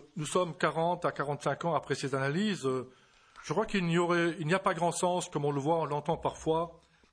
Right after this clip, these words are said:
à établir la liste ou une liste de ce qui reste pertinent et de ce qui est périmé. La dernière fonction que Certeau, euh,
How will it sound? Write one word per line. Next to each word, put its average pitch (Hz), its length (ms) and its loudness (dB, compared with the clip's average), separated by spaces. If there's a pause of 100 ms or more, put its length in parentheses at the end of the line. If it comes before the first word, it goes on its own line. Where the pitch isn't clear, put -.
(140)
à 135 140 0
établir 151 480 0
la 131 100 -2
liste 202 460 -2 (340)
ou 139 140 -4
une 139 120 -2
liste 202 400 -2 (560)
de 143 80 2
ce - 120 -6
qui 151 160 -2
reste 160 320 0
pertinent 170 580 0
et 156 80 -2
de 139 100 -2
ce - 120 -4
qui 170 100 2
est 160 60 4
périmé. 147 520 -2 (1400)
La 135 80 2
dernière 202 320 4
fonction 196 380 0
que 135 160 0
Certeau, 147 600 2
euh, 123 440 -2